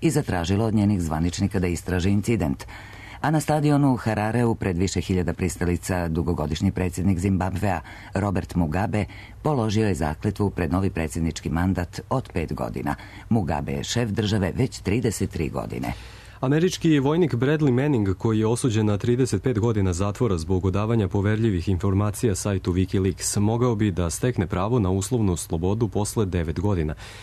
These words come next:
Speaker 2: Manningov branilac najavio je da će tražiti pomi-,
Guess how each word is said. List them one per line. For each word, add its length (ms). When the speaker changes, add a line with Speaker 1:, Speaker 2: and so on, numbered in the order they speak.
Speaker 2:
Manningov 580
branilac 580
najavio 420
je 60
da 120
će 220
tražiti 440
pomi-, 400